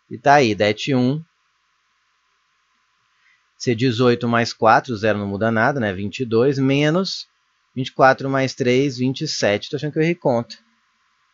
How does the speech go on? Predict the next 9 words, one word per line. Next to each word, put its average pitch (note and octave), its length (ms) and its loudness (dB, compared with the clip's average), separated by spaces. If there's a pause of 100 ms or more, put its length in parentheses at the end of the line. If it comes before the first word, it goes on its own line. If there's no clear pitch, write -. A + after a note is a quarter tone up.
(160)
Não, A#2 140 0
não A#2+ 80 2
errei B2+ 160 0
não. F#2 240 -4 (1500)
Que C3 140 -2
vai C#3+ 240 4
dar B2+ 480 6 (380)
menos D#3 800 0 (160)
cinco. D3 640 -2